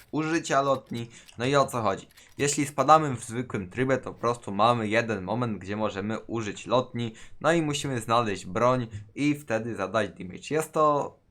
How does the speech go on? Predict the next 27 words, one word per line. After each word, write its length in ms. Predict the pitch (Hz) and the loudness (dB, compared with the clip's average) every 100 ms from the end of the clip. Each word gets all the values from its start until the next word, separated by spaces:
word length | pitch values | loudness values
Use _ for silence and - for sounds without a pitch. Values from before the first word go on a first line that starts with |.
| _ | _
na 200 | - 117 | -4 0
trzydzieści 480 | 123 - 147 156 131 | 0 -2 -2 -2 -4
sekund, 460 | 120 131 131 135 127 | -2 -2 -2 -6 -6
szczerze 200 | - 117 | -4 -4
powiedziawszy, 440 | 113 117 120 - | 0 0 0 -4
dosyć 500 | 101 123 139 107 95 - | -2 -2 -2 -6 -10 -14
ciężkie, 480 | - 113 139 135 110 | -4 -2 -2 -6 -6
nie 100 | 110 | -4
jest 200 | 107 - | -6 -8
to 60 | 101 | -6
najłatwiejsze 580 | 101 92 92 123 123 92 | -4 -4 -4 -4 -4 -4
zadanie, 380 | 92 123 123 110 - - | 0 2 0 -4 -14 -2
dlatego 300 | 190 196 175 | 2 2 6
ja 80 | 160 | 6
wam 160 | 139 | 4
po 140 | 135 - | -4 -2
prostu 260 | 127 127 | -4 -4
pokażę, 380 | - - 120 107 | -8 2 4 6
jak 120 | 104 | 4
zrobić 300 | 101 101 98 | 2 -2 -4
to 80 | - | -6
mega 260 | 95 98 87 | -4 -4 -6
prosto, 440 | - 127 131 110 | 0 0 0 -4
czyli 280 | - 90 90 | -6 -8 -10
wchodzimy 420 | 90 104 101 98 | -4 -4 -2 -6
na 80 | 90 | -6
naparzankę 880 | 92 95 - 95 135 151 139 135 | -2 -2 -2 2 4 4 0 -4